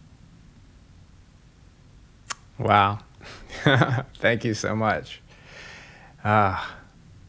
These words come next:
so profound and so deep, and I really appreciate you allowing yourself to be seen and, and being so vulnerable with your process and so articulate about it as well. And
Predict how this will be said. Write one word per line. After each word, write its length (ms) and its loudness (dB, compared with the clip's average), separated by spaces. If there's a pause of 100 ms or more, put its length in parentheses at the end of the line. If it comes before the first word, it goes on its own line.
(1120)
so 260 2
profound 580 2
and 120 0
so 220 0
deep, 380 -4
and 100 -2
I 40 -2
really 280 -2
appreciate 680 -4 (880)
you 140 2
allowing 300 2
yourself 320 0
to 100 -4
be 120 -4
seen 560 2
and, 280 -2 (1000)
and 180 0
being 300 2
so 200 0
vulnerable 520 -2
with 180 -4
your 100 -4
process 720 0
and 220 -8 (260)
so 160 -2
articulate 540 0
about 300 -2
it 160 -8 (220)
as 180 -4
well. 340 -2 (640)
And 640 -2